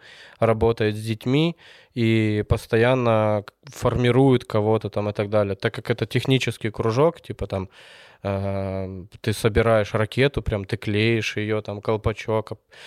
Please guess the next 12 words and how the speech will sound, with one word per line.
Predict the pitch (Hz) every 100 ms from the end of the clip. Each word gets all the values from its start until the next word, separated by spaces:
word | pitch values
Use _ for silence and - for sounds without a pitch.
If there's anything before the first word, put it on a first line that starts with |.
| - -
обтекающий, | 110 - 113 113 110 107 117
там | 113 110
вс-, | 107 - -
все | - -
дела, | 120 123 113
короче, | - 107 -
ты | -
всё | 110 - 123
это | 113
собираешь, | - 101 110 131 127 - - - - _ _ -
э, | 101 104 104 104 101 101 -
то | 110 110 107 107 104 104 104